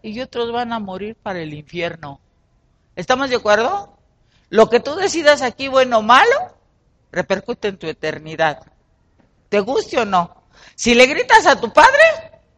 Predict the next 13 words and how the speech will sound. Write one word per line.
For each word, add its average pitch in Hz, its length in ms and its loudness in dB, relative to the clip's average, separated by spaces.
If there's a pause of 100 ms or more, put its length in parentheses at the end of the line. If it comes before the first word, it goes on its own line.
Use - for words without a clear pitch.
(160)
va 156 60 -2
a 175 40 -2
repercutir 165 640 -8
en 185 100 -6
la 156 60 -8
eternidad. 156 640 -4 (760)
Si 175 200 -4
lo 170 160 2
honras, 294 400 4
también 208 340 -2
va 214 80 2
a - 20 -2
repercutir 175 760 -8